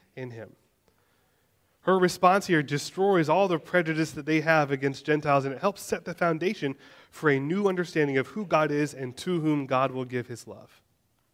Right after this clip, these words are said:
And the woman is shown to be mighty in her faith. She's willing to pay any price, even public humiliation, to receive the grace of God mediated by Jesus.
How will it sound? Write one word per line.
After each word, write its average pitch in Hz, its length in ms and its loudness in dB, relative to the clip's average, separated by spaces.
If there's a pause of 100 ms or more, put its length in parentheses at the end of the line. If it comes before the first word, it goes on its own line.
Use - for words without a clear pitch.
(1200)
And 120 140 -8
the 120 60 -8
woman 139 300 -2
is 131 120 -4
shown 131 360 -4
to 117 60 -12
be 117 140 -8
mighty 120 600 -6 (220)
in 117 100 -12
her 120 140 -12
faith. - 520 -18 (760)
She's 151 260 -6
willing 143 260 0
to 131 60 -4
pay 123 320 -6 (320)
any 165 220 -4
price, 135 440 -4
even 147 240 -6
public 143 300 -6
humiliation, 127 680 -6
to 117 100 -16
receive 127 500 -14 (300)
the 120 100 -10
grace 135 380 -4
of 127 100 -14
God 113 400 -6 (360)
mediated 120 720 -12 (320)
by 107 200 -12
Jesus. - 680 -20